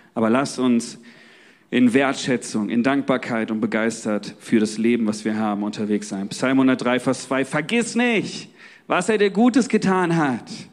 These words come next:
Wenn wir Vertrauen haben in Gott und seine Versorgung, wenn wir ihm Dankbarkeit ausdrücken, dann wird unser Vertrauen auch immer mehr wachsen.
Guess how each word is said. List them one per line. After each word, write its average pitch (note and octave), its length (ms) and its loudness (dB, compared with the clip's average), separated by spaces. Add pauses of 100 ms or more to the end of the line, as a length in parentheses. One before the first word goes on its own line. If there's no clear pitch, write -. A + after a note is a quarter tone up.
(400)
Wenn F#3+ 220 4
wir A3 140 6
Vertrauen G#3+ 640 2
haben G3 260 2
in G3+ 160 0
Gott G#3 280 0 (100)
und E3 140 0
seine F#3+ 220 0
Versorgung, F#3+ 580 0
wenn F#3+ 140 0
wir F#3+ 100 2
ihm F#3 180 -2
Dankbarkeit G3 560 -2
ausdrücken, G3 420 -2
dann D#3+ 160 0
wird G3 180 2
unser F3+ 200 -2
Vertrauen E3+ 460 -4
auch D#3+ 160 -4
immer F3+ 200 0
mehr E3 240 -2
wachsen. - 480 -6